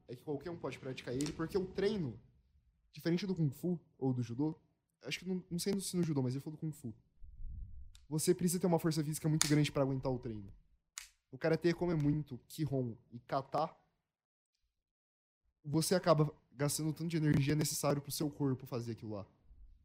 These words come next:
Então, por exemplo, se pega eu, um moleque que começou agora, e, sei lá, o Matheus, que,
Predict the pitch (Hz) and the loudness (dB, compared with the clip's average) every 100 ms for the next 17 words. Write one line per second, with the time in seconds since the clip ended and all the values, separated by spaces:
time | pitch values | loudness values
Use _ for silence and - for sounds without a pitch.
0 | _ - 151 160 151 147 127 127 - 147 | _ 0 0 4 2 4 0 -2 -4 0
1 | 156 147 - 151 151 120 98 - 131 139 | 2 2 2 6 8 6 0 -6 0 0
2 | 139 - 139 131 143 135 127 117 101 - | 0 -2 -2 0 0 6 6 6 2 -4
3 | 110 117 - - - 127 110 120 - 147 | -2 -2 -4 -12 -2 0 2 -2 2 2
4 | 123 - - - - 104 101 | 2 -2 -12 -16 -14 -6 -6